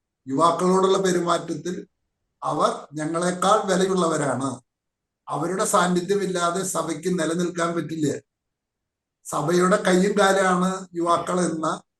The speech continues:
ബോധത്തോടു കൂടി നിങ്ങളെ എന്റെ ദൗത്യം പൂർത്തിയാക്കാൻ ആവശ്യമുണ്ട്, അല്ലാതെ നിങ്ങളുടെ കാര്യം നടക്കാനല്ല നിങ്ങൾ പള്ളിയിൽ വരുന്നത് എന്ന മനോഭാവത്തോടെ സ്വീകരിച്ചാൽ അവരുടെ ആത്മാഭിമാനം വളരും.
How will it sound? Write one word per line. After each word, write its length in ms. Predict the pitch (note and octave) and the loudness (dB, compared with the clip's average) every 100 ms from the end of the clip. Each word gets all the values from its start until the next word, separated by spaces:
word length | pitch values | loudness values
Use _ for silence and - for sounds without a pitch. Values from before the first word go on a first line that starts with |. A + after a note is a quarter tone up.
| _ _ | _ _
ബോധത്തോടു 600 | C3+ D3+ E3 - F3+ F3+ | -4 -2 -2 -2 2 4
കൂടി 340 | F3+ F3 E3+ - | 4 4 4 2
നിങ്ങളെ 680 | D3+ E3+ F3 F#3 F#3+ A3+ - - - - D#3 | 0 -2 -2 0 2 0 -4 -16 -18 -10 -6
എന്റെ 340 | D#3 F#3 A3+ | -2 2 4
ദൗത്യം 420 | A3+ A3 G3 G#3 | 4 4 2 0
പൂർത്തിയാക്കാൻ 540 | G3 F#3 F#3 F#3 F3+ F3 | 0 -2 0 0 0 0
ആവശ്യമുണ്ട്, 760 | E3+ D3 D#3 D3 C#3 C3+ A#2 - _ _ _ _ | 0 -2 -4 -6 -2 -2 -4 -10 _ _ _ _
അല്ലാതെ 440 | C3+ D3 D3 F3 D3+ | -6 -2 0 0 2
നിങ്ങളുടെ 480 | D3 E3 F3+ F#3 G#3 | 2 2 2 2 2
കാര്യം 320 | G3 G3 G3 | 2 2 2
നടക്കാനല്ല 840 | F#3 F3+ F3+ F3+ F#3 D3+ E3+ F#3+ - | 0 -2 -2 -2 0 -2 -4 -8 -14
നിങ്ങൾ 180 | E3 E3+ | -8 -6
പള്ളിയിൽ 420 | E3+ D#3 D#3 D#3 | -2 0 2 0
വരുന്നത് 640 | D#3 D3+ C#3 C3+ B2+ C#3+ - _ _ _ _ _ - - - | 2 0 0 -2 -2 -4 -4 _ _ _ _ _ -18 -16 -8
എന്ന 260 | F3 G3+ B3 | -4 2 4
മനോഭാവത്തോടെ 840 | B3 A3 G#3 G3 F#3+ F#3 F3 F#3 | 4 4 2 2 2 0 -4 -4
സ്വീകരിച്ചാൽ 720 | F3+ D#3+ D#3+ D3+ D3+ D#3 D#3 - _ _ _ _ | -2 0 0 -2 -2 -2 -4 -12 _ _ _ _
അവരുടെ 260 | D#3 D#3+ E3+ | -8 -2 2
ആത്മാഭിമാനം 840 | E3 E3 D#3 D3+ D3+ D3 D3 D#3+ _ _ | 2 2 2 0 0 -2 -2 -6 _ _
വളരും. 420 | C3+ C#3 C#3 F#3 | -6 -4 -2 -4